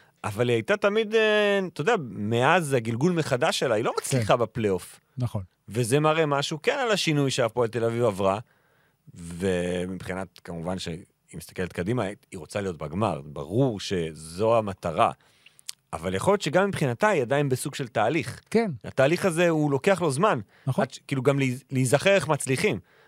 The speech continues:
Speaker 1: השנה שעברה היה גמר גביע, והשנה רבע גמר, אה, יורו-קאפ, ועכשיו כנראה עלייה לחצי גמר הפלייאוף. בוא נגיד ש-, שכמה שיש, אתה יודע, את הקולות האלה כל הזמן ברקע של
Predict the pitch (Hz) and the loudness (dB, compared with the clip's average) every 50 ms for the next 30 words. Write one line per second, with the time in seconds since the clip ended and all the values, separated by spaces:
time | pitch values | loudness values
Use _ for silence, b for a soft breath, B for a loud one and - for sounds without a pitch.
0 | b b 98 - 143 143 151 147 - 156 135 139 139 135 131 127 131 123 123 117 | b b -2 0 2 2 2 4 4 4 6 6 6 6 4 4 2 2 0 2
1 | 113 117 101 87 92 90 92 - _ _ _ _ _ _ _ _ _ _ _ - | 2 0 0 0 -2 -4 -4 -6 _ _ _ _ _ _ _ _ _ _ _ -6
2 | 90 101 107 - - 120 120 127 123 123 127 117 120 107 110 117 113 104 104 98 | -2 0 0 0 0 0 2 2 2 2 2 0 0 -2 -2 -4 -2 -2 -2 -2
3 | 95 95 98 107 101 104 - - 117 127 - 104 92 - - 127 113 - - 107 | -2 -2 -2 -2 -4 -2 -2 -2 -2 -2 0 -2 -2 -2 -2 -4 -2 -2 -4 -4
4 | 110 113 120 120 120 - _ _ _ _ _ - 110 113 117 123 123 120 - - | -2 0 -2 -2 -2 -6 _ _ _ _ _ -6 -2 0 2 2 2 2 0 -4
5 | 120 - - 123 117 113 120 117 113 101 - 104 95 95 87 82 - _ _ _ | -8 -6 -6 -6 -2 -2 -2 0 -2 -4 -4 -4 -2 -2 -4 -4 -8 _ _ _
6 | _ _ _ _ _ _ _ _ _ _ _ _ - - - 123 151 175 190 190 | _ _ _ _ _ _ _ _ _ _ _ _ -14 -6 -2 0 0 0 2 0
7 | 214 202 - - 156 127 101 - _ _ b b b b b b b b b b | -2 -2 0 2 2 2 0 -4 _ _ b b b b b b b b b b
8 | - - - - _ _ _ - - 151 151 175 190 - - 131 135 147 - - | -12 -10 -10 -10 _ _ _ -2 2 2 4 4 2 2 2 4 2 2 2 0
9 | 127 135 151 131 - 123 - - - 123 120 131 160 - - 160 131 117 113 - | 2 2 2 2 0 -4 -6 -2 0 2 4 2 2 4 4 2 2 2 0 0
10 | 147 147 139 117 120 139 131 123 113 110 101 107 147 156 - 110 87 - - 113 | 2 0 0 0 -2 -4 -2 0 0 0 2 2 0 0 0 -4 -6 -4 -4 -4
11 | 101 | -4